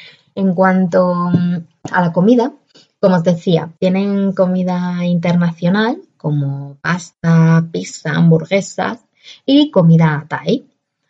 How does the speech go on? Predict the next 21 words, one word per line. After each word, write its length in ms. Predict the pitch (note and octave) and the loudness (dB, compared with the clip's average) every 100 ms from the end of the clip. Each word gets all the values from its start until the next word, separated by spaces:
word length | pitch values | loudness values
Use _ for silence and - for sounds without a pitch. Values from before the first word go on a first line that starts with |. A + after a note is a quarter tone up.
| _ _ - | _ _ -4
Para 380 | G#3+ G3+ G3+ | -2 0 -2
la 240 | G3+ G3+ G3+ | 0 -2 0
peque 300 | A#3+ A#3+ F3 | -2 0 -2
pedimos 460 | E3+ E3 F#3 F#3 | 0 0 0 -2
una 180 | G3 F#3 | -4 -2
hamburguesa 800 | F#3+ F#3 F3+ G3 G#3 - D#3+ D3+ - | 2 2 0 -4 -6 -6 -8 -8 -6
y 720 | D#3+ D3+ D3 D3 D3 D3+ D3+ | -4 -4 -4 -4 -4 -4 -6
patatas 400 | D3+ D#3 F3+ E3+ | -8 -6 -8 -2
fritas, 480 | A3 G#3+ D#4+ - - _ _ _ _ _ _ _ - | 0 0 -2 -6 -20 _ _ _ _ _ _ _ -2
que 120 | C#3 | -2
estas 440 | - F3+ E3+ - | -2 -6 -8 -6
eran 260 | F#3 E3 D3 | -6 -4 -6
para 340 | C#3+ C#3+ D3 D#3 | -8 -10 -12 -10
compartir 540 | D3+ D3 C#3+ D#3 D#3 | -10 -8 -8 -8 -6
entre 800 | D#3 D#3+ D#3 D3+ D3+ D3+ D3+ D3+ | -6 -8 -8 -8 -8 -8 -8 -6
todos. 480 | F3+ F3+ A#3 - - _ _ _ - _ _ | -2 -2 -2 -8 -18 _ _ _ -20 _ _
Y 220 | C4+ B3 A#3 | -8 -4 0
nosotros 460 | A#3 A#3 A#3 B3 | 2 4 2 2
pedimos 560 | G#3 F#3 G3+ G#3 G#3+ F#3 | -2 -2 0 -2 -4 -2
un 480 | E3+ E3 E3 E3 E3 | 2 4 6 4 2
pad 160 | D3 | -4